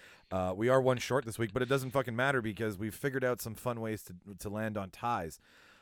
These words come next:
So we've agreed that this week, if there is a tie in any way in the voting process,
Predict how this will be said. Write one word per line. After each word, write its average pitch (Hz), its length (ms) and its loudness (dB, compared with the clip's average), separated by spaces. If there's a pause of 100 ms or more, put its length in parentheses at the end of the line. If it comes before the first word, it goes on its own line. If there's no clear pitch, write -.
(120)
So 98 440 2
we've 110 180 0
agreed 120 440 0
that 110 160 -10
this 127 200 0
week, 113 180 -2
if 98 140 -6
there 107 220 0
is 120 240 2
a 123 60 -2
tie 120 460 -2
in 95 200 -2
any 104 200 -4
way 101 280 -2
in 95 80 -4
the 92 80 -4
voting 101 360 0
process, 82 680 -8